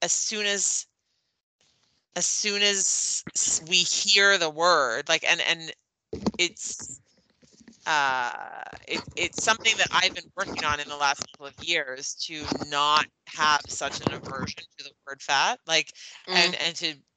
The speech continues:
Speaker 1: treat it more neutrally. But we
Speaker 2: Right.
Speaker 1: have, you know, we, we're, our knee-jerk reaction from, for many of us, if we hear someone say, like, "Oh, you know, um,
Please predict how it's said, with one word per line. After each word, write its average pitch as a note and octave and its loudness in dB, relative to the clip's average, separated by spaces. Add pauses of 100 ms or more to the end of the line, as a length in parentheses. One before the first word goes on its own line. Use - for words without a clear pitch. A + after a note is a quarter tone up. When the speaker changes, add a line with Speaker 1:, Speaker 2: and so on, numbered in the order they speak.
(1400)
Speaker 1:
treat F#3 0
it F3+ 6
more F3 -2
neutrally. G3+ -10 (380)
But F#3+ 2
we G3 0
Speaker 2:
Right. F#3 0
Speaker 1:
have, G3+ 2 (220)
you F3+ -8
know, E3+ -10 (180)
we, F3+ -14
we're, F3+ -6 (560)
our F3 6
knee-jerk G#3 0
reaction D#3+ 4
from, D#3+ -10 (140)
for E3 -6
many F3+ 6
of C3 -2
us, D#2+ -4 (360)
if F3 -4
we E3 -2
hear E3 2
someone D#3 -4
say, D#3+ 4
like, C#3 -2 (380)
"Oh, F3 4
you E3+ 0
know, D#3 -4 (260)
um, C#3+ 0